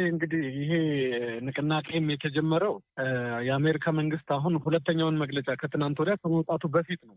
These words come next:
አዲስ ማዕቀብ ለማስጠ-፣ ለመጣል የሚያስችሉ ውሳኔ ፕሬዚደንቱ ከመፈረማቸው በፊት ነው ይሄ እንቅስቃሴ የተጀመረው። ስለዚህ ቀጥታ ከአሜሪካ መንግስት የማሸማገል ወደ ተኩስ አቁሙ ተስማሙ ወደሚለው መግለጫ በፊት የተጀመረ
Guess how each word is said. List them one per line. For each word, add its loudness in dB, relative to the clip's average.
አዲስ -4
ማዕቀብ 0
ለማስጠ-፣ -2
ለመጣል 0
የሚያስችሉ 2
ውሳኔ 0
ፕሬዚደንቱ -2
ከመፈረማቸው 0
በፊት -2
ነው -14
ይሄ -12
እንቅስቃሴ -12
የተጀመረው። -16
ስለዚህ 0
ቀጥታ 0
ከአሜሪካ 0
መንግስት 0
የማሸማገል 0
ወደ 0
ተኩስ -2
አቁሙ -2
ተስማሙ 0
ወደሚለው 2
መግለጫ 0
በፊት -2
የተጀመረ -6